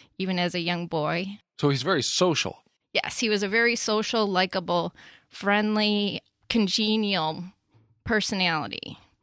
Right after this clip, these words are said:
Speaker 1: He was a studious student. Uh, interestingly, part of my dissertation was the educational influences of the time. And <laughs> he started kindergarten at a time period when you didn't learn to spell,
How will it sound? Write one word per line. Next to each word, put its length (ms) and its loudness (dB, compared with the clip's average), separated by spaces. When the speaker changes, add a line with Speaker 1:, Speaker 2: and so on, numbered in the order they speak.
Speaker 1:
He 120 -4
was 160 0
a 60 -8
studious 560 0
student. 800 -2
Uh, 300 -2
interestingly, 580 -2
part 220 2
of 60 0
my 100 4
dissertation 760 -2
was 440 -2
the 140 -4
educational 720 0
influences 640 -4
of 140 -6
the 80 -4
time. 480 -2
And 280 0
<laughs> 0 -
he 500 -2
started 460 0
kindergarten 720 -2
at 80 0
a 80 2
time 300 -2
period 400 0
when 400 0
you 120 0
didn't 220 4
learn 200 2
to 120 -4
spell, 560 0